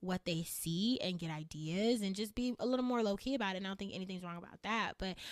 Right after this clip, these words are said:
why it's just so important to realize that is because when you,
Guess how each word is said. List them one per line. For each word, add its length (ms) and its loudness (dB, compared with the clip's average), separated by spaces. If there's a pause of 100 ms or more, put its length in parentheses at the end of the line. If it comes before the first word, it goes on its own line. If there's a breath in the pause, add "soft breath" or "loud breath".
(240 loud breath)
why 380 2
it's 100 0
just 160 -2
so 120 2
important 420 -2
to 100 -4
realize 460 -4
that 260 -2
is 160 -4
because 340 -6
when 200 -4
you, 600 0